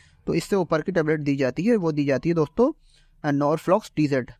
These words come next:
जो कि दिन में एक बार दी जाती है। इसके अंदर norfloxacin होता है और दोस्तों Rendazole होता है। तो ये जो है लेटरिनों को काफ़ी ज़्यादा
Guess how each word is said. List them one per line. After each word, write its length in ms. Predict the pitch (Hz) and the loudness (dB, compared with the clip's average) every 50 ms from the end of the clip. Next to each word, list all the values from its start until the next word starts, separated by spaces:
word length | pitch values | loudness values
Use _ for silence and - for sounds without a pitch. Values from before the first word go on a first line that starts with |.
| _ - - | _ -14 -6
जो 160 | 147 147 147 | -2 -2 -2
कि 160 | - 208 - - - | -2 -2 -8 -6 -4
दिन 160 | 139 143 147 | -4 -2 0
में 140 | 175 196 170 | 0 0 0
एक 160 | 151 139 143 | 0 0 2
बार 140 | 156 175 208 | 2 2 2
दी 200 | 165 143 139 131 | 2 2 0 2
जाती 240 | 127 117 - - 127 | 0 0 0 0 0
है। 60 | 131 | 0
इसके 180 | 135 - - 165 | 0 0 0 0
अंदर 200 | 156 160 165 160 | 0 0 0 0
norfloxacin 1160 | 147 147 151 - - 156 160 - _ _ - _ _ - 151 151 - - 170 143 165 160 156 | 0 -2 -4 -4 -8 -10 -10 -10 _ _ -20 _ _ -2 0 0 0 0 -2 -2 0 0 0
होता 220 | 147 143 - 160 | 0 0 0 2
है 180 | 196 262 370 339 _ _ _ _ _ _ - - - _ _ _ _ - | 2 2 2 0 _ _ _ _ _ _ -20 -20 -20 _ _ _ _ -4
और 140 | 135 135 135 | -2 0 0
दोस्तों 380 | 151 147 - - 254 277 330 | 0 0 0 2 2 2 2
Rendazole 500 | - 151 139 139 135 131 123 127 127 127 | 2 0 0 0 0 0 0 0 -2 -2
होता 280 | 123 131 123 - 123 123 | -2 -2 -2 -2 -2 -4
है। 140 | 120 117 - _ _ - | -4 -6 -8 _ _ -4
तो 80 | 151 139 | -2 0
ये 240 | 135 147 160 170 170 | 0 0 0 0 0
जो 120 | 170 165 | 0 0
है 220 | 190 226 262 277 - _ _ _ _ _ - - | 2 2 0 0 -2 _ _ _ _ _ -4 -2
लेटरिनों 360 | 143 135 143 147 147 156 156 | 0 0 2 0 0 0 -2
को 100 | 160 175 | -4 -2
काफ़ी 280 | 170 156 139 135 - 151 | -2 -2 -2 0 0 0
ज़्यादा 320 | 143 135 160 220 277 302 | 0 2 2 2 0 0